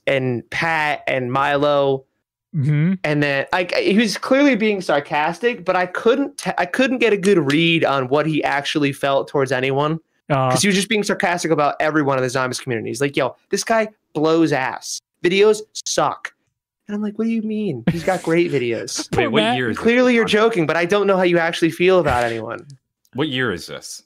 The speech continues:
Speaker 3: Like, is this Black Ops three, Black Ops two?
Speaker 1: No, it was, uh, so I was in college. It was two thousand sixteen.
Speaker 2: Yeah, it's gotta be.
Speaker 1: Two thousand sixteen,
Speaker 2: That
Speaker 1: so,
Speaker 2: sounds
Speaker 1: like,
Speaker 2: right.
Speaker 1: like, spring of two thousand sixteen.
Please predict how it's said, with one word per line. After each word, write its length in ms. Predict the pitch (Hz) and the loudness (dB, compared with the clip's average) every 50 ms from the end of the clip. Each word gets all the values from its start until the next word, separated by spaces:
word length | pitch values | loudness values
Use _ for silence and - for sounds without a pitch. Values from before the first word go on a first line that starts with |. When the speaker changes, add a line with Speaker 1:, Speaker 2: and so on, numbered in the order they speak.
| _ _ | _ _
Speaker 3:
Like, 160 | 92 92 80 | -12 -12 -10
is 120 | 87 87 101 | -12 -12 -12
this 120 | 101 - | -12 -12
Black 320 | - - 104 90 90 - 101 | -8 -4 -4 -4 -4 -4 -8
Ops 280 | 87 - - - - | -10 -10 -10 -12 -10
three, 380 | - 117 110 123 120 120 120 120 | -8 -6 -4 -4 -4 -4 -6 -8
Black 280 | 107 - 80 78 - | -10 -10 -12 -12 -12
Ops 220 | - - - - - | -16 -18 -16 -18 -10
two? 240 | - 127 117 151 151 | -8 -4 -2 -2 0
Speaker 1:
No, 320 | 147 151 156 156 156 156 | 0 0 0 0 2 2
it 140 | 147 160 165 | 2 2 2
was, 220 | 160 180 165 165 | 2 2 2 2
uh, 320 | 180 180 175 175 170 170 160 | 4 4 6 6 4 4 2
so 200 | - 170 160 135 | 2 0 0 2
I 100 | 139 156 | 2 0
was 100 | 165 170 | 0 -2
in 120 | 165 147 | -4 -4
college. 760 | - - 160 151 143 131 127 123 123 123 123 - - - - _ _ _ - | -2 0 0 2 2 2 2 2 2 0 -2 -6 -10 -12 -14 _ _ _ -2
It 60 | 160 | -2
was 200 | 156 156 151 - - _ _ _ _ _ _ _ _ _ _ | 0 0 -2 -4 -10 _ _ _ _ _ _ _ _ _ _
two 160 | - - 185 | -12 -6 -2
thousand 360 | 180 180 175 175 160 160 143 - - - - - - - _ _ - | 0 0 0 0 -2 -4 -6 -6 -6 -8 -8 -8 -8 -10 _ _ -8
sixteen. 720 | - 160 160 160 - - - - 196 190 185 185 190 196 208 | -4 -4 -4 -4 -4 -8 -10 -6 -4 -4 -2 -2 -2 -2 -2
Speaker 2:
Yeah, 160 | 107 104 101 | -2 -2 -4
it's 120 | 104 - | -6 -6
gotta 160 | - 95 92 | -8 -10 -10
be. 180 | 90 139 139 131 - _ _ _ - - - _ _ _ _ _ _ _ _ _ _ _ _ | -10 -12 -14 -14 -16 _ _ _ -20 -20 -20 _ _ _ _ _ _ _ _ _ _ _ _
Speaker 1:
Two 100 | _ 147 | _ 0
thousand 140 | 147 147 143 | 0 0 0
sixteen, 520 | - - 139 131 - - 135 123 113 107 | -2 -4 -6 -6 -6 -6 -6 -4 -4 -4
Speaker 2:
That 40 | 110 107 | -6 -6
Speaker 1:
so, 100 | - 120 | -4 -4
Speaker 2:
sounds 120 | 104 98 - | -4 -2 -2
Speaker 1:
like, 120 | 127 127 92 | -4 -4 -4
Speaker 2:
right. 140 | 98 101 - _ _ _ - | -8 -14 -16 _ _ _ -6
Speaker 1:
like, 180 | 131 127 - _ _ _ - | -6 -6 -6 _ _ _ -10
spring 440 | - - - - 147 147 139 135 | -8 -8 -6 -4 -2 -2 0 -2
of 60 | 131 - | -2 -2
two 100 | 139 135 | 0 0
thousand 180 | 127 120 117 | 0 -2 -4
sixteen. 480 | 113 - 117 - - - 113 110 107 | -6 -10 -10 -10 -10 -10 -10 -10 -12